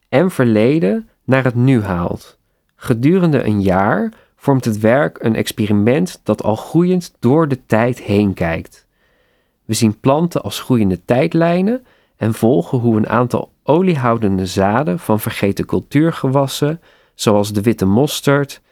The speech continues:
blauwbloeiend vlas, huttentut en sesam zullen ontkiemen. Wanneer je omhoog kijkt, de verte in,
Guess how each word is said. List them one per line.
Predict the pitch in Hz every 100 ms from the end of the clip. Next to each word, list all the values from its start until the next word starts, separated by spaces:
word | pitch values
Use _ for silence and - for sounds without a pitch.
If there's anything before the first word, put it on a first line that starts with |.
| _ _ _ _ _ _
blauwbloeiend | - 107 120 120 110 101 92 92
vlas, | - - 151 156 - - - - _ _ _ _ _ _ _
huttentut | - 160 165 151 - 147 151 - - _ _ _ _ -
en | 139 156
sesam | - 135 143 139 135 147
zullen | - - 120 113
ontkiemen. | 110 107 - 95 87 - _ _ _ _ _ _ _ _ _ _ _ _ _ _ _ _ _ _ -
Wanneer | 110 135 147
je | 131
omhoog | 110 113 139 -
kijkt, | - 82 104 - -
de | - 104
verte | 123 135 -
in, | 90 92 110 151